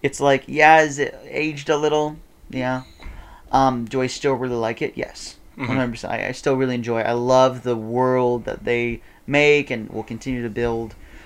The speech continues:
Speaker 1: So, um, for this one in particular, as we are gonna dive into the Harry Potter, um, I would say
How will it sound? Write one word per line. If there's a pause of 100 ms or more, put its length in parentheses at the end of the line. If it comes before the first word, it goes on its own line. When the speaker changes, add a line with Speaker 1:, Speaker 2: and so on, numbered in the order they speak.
Speaker 1:
So, (440)
um, (280)
for
this
one
in
particular, (840)
as
we
are
gonna
dive
into
the
Harry
Potter, (720)
um, (960)
I
would
say